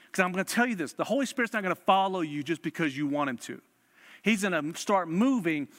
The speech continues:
and he invites you into what he is doing.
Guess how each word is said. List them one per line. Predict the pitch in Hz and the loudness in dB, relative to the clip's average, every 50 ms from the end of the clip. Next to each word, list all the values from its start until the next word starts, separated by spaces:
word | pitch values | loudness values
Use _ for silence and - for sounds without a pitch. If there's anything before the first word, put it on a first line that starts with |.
| _ | _
and | - 165 | -2 0
he | 190 180 | 0 2
invites | 170 165 156 180 175 180 170 - - - | 0 2 2 2 2 2 0 -4 -2 0
you | 247 233 190 214 - | 0 0 0 0 -2
into | 202 208 226 240 247 - - - - 185 175 156 143 135 131 - _ _ _ | -2 0 0 0 -2 -2 -4 -4 -2 0 2 2 2 0 -2 -8 _ _ _
what | 160 160 160 160 135 | -2 0 0 -2 -2
he | - 170 156 151 | -2 -2 -2 -2
is | 156 - 160 147 143 139 135 135 123 - - _ _ _ _ _ _ _ _ _ _ _ - | -2 -4 -4 -4 -2 -2 -2 -4 -6 -8 -12 _ _ _ _ _ _ _ _ _ _ _ -8
doing. | 123 123 113 - - | -6 -6 -6 -6 -10